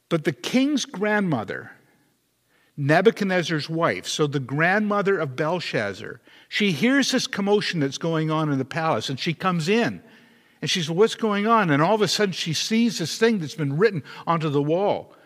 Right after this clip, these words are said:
And Belshazzar says, "Nobody can interpret what's just been etched into the wall of the palace."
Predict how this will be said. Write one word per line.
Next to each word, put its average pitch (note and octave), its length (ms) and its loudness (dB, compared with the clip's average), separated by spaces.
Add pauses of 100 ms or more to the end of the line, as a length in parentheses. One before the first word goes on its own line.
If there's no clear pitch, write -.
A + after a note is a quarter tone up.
(300)
And D#3 80 0
Belshazzar F#3 500 0
says, C3 120 -6
"Nobody A#3 500 4
can G3 160 0
interpret F3+ 460 0 (160)
what's F3+ 200 0
just - 280 -4
been E3+ 180 0
etched G#3 300 0
into D#3+ 200 -2
the C#3+ 120 0
wall D#3+ 340 0
of C3 60 -4
the C3 80 -6
palace." - 680 -4